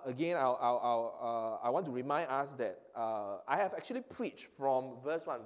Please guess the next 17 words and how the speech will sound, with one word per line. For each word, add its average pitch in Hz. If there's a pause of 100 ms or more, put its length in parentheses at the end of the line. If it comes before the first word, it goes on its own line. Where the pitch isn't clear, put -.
in 135
case 170
you're 147
wondering 131
why 139
I 127
didn't 123
start 113
from 110
verse 123
one 120
to 104
four, 117 (260)
right? 110
Because 214
I've 156
preached -